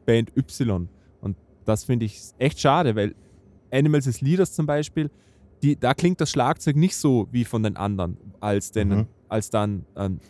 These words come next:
Speaker 1: ein richtiger Schlagzeuger mitgespielt hat, oder? Und
Speaker 2: Ja.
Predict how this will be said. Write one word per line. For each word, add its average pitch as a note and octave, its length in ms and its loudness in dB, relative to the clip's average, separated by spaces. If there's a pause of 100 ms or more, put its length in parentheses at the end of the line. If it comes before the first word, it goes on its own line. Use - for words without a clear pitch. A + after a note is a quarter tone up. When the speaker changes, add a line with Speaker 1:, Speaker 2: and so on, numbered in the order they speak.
(100)
Speaker 1:
ein A2 200 -6
richtiger A#2 320 0
Schlagzeuger G#2+ 560 0
mitgespielt - 580 -6
hat, F#2+ 180 -6
oder? G#2+ 240 -2 (540)
Und A2+ 560 2
Speaker 2:
Ja. - 80 -20